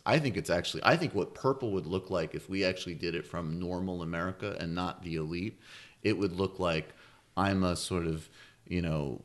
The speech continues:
lower middle class, uh, you know, worker somewhere, and I might not have the most, you know, whatever, woke, whatever the fuck, social views,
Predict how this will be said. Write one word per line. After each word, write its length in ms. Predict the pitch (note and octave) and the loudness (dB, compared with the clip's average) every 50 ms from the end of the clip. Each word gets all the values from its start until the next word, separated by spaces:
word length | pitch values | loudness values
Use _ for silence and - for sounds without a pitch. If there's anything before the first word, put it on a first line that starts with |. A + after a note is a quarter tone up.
| - | -10
lower 480 | - D#2 E2+ F2 G2 G2 F#2 F2+ F2+ F2+ | -6 -2 4 6 8 8 8 8 8 6
middle 260 | F2 F2+ F#2 F2 E2 D#2+ | 6 6 6 4 4 2
class, 680 | - - F2 F2+ E2+ D#2+ D#2+ D#2 D#2 - - - - - - - | 0 0 0 2 2 2 2 0 0 -2 -4 -6 -6 -8 -4 -2
uh, 240 | C#2+ B1+ A#1+ A1 - - | 0 0 0 -2 -2 -4
you 120 | - F2 E2 | -2 -2 0
know, 260 | E2 D2+ D2 D2 - - | 0 0 0 -2 -4 -6
worker 500 | - D#2+ F2 F#2 F#2 F#2 - - F2 F2 | -2 4 6 6 6 6 4 0 -2 -2
somewhere, 840 | - - - F2 D#2+ D#2+ E2 E2 E2 D#2 D#2 D#2 D#2+ E2 D#2+ - - | -2 -2 0 0 0 0 0 0 0 0 0 0 0 0 -2 -2 0
and 300 | - E2 D#2 D#2 D#2 D2+ - - - - - - - _ _ _ _ _ | 0 2 4 4 2 2 0 -2 -8 -20 -20 -20 -20 _ _ _ _ _
I 200 | - F2 F#2 G2 | 4 6 6 6
might 320 | F#2+ F#2 F2+ F2+ F2+ - - | 6 6 6 6 4 2 2
not 260 | E2+ F2 F2 F2 - | 0 2 2 2 2
have 300 | E2+ F2+ F2+ E2+ D#2+ D#2 | 2 2 2 2 2 0
the 80 | E2+ E2 | 0 0
most, 400 | D#2+ D#2+ E2+ E2 D#2 - - - | 2 2 2 0 0 -4 -6 -6
you 60 | E2+ | -4
know, 220 | D#2+ D#2 D#2 D2 B1+ - _ - A#1+ | -4 -2 -4 -6 -8 -12 _ -12 -6
whatever, 520 | B1+ D#2 D2+ D#2+ D#2 D2 - D#2+ D#2+ D2 - C#2+ C#2+ | -4 -2 -2 -2 -2 -2 -2 -4 -4 -4 -6 -8 -6
woke, 420 | D2+ D#2+ D#2+ D#2+ D#2+ D#2 - - - - - - - - - - - - | -2 2 2 4 2 2 -2 -6 -16 -16 -18 -20 -20 -20 -20 -20 -16 -10
whatever 460 | - E2+ D#2+ E2 D#2 D2+ D#2 D#2 E2 D#2 | -6 -2 0 0 0 0 0 -2 -4 -4
the 100 | D#2 D#2 | -6 -6
fuck, 300 | - - E2 E2 D#2+ - | -4 -2 -2 -2 -2 -2
social 460 | - - - F#2+ F#2+ F#2+ - F#2 F2 | -2 2 4 4 4 4 2 0 -2
views, 500 | D#2 C#2 D#2+ E2+ E2+ D#2 D#2 D#2 D2+ - | -2 -2 -4 -2 -2 -2 -2 -2 -4 -6